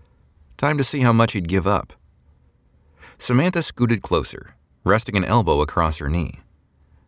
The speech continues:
The Imperium is mobilizing across their systems, and all throughout the Fringe,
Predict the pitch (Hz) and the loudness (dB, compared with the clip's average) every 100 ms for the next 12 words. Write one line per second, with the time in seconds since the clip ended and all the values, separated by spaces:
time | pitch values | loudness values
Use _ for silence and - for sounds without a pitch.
0 | _ - 82 85 80 143 113 71 73 73 | _ -4 0 0 0 0 2 0 0 2
1 | 85 110 113 113 107 107 95 98 95 90 | 2 2 4 2 2 0 0 0 0 -2
2 | 85 - 85 - - - - _ _ - | -4 -4 -10 -10 -16 -18 -18 _ _ -2
3 | 85 87 104 123 120 120 120 - 131 78 | -2 2 2 2 0 0 0 0 0 0
4 | - - | -6 -12